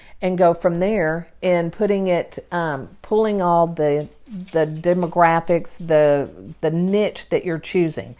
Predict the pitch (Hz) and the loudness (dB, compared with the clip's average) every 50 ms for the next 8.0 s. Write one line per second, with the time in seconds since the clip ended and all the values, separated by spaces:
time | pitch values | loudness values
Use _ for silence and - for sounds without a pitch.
0 | - - - - - - - - 180 185 190 185 185 185 208 214 214 208 208 185 | -20 -20 -20 -20 -20 -14 -6 -4 0 0 2 2 2 2 4 4 4 4 4 4
1 | 185 175 165 156 160 170 175 190 208 240 262 233 185 165 156 - - - - - | 4 4 4 2 0 -2 0 0 0 2 2 2 2 2 0 -2 -4 -8 -8 -6
2 | 180 180 180 196 185 180 180 - 170 160 160 165 156 151 147 143 - - - - | -4 -4 0 0 0 0 0 -2 -4 -2 0 0 0 0 0 -4 -6 -10 -20 -20
3 | _ - - - - _ _ 220 254 277 285 254 233 185 220 202 180 180 - 190 | _ -20 -20 -20 -20 _ _ -2 0 2 4 4 4 4 2 0 0 0 2 0
4 | 185 185 180 - 180 175 170 170 175 156 156 151 - 233 226 220 202 180 165 160 | 0 2 2 4 4 4 4 2 0 -2 -4 -4 -2 0 0 0 0 0 -2 -4
5 | 160 160 - - - - - - - - - - 202 185 185 185 175 165 - 185 | -6 -8 -10 -12 -16 -18 -20 -20 -20 -10 0 4 4 4 6 6 4 4 4 4
6 | 196 202 226 220 208 202 - - 165 156 151 156 151 - - 190 170 170 165 160 | 6 6 6 6 6 4 0 2 2 2 2 2 0 0 0 0 0 2 2 0
7 | 156 143 - - - 240 269 294 269 196 156 151 147 147 147 143 147 143 151 | 0 -2 -2 -2 0 0 2 2 2 2 0 0 0 0 -2 -2 -2 -4 -6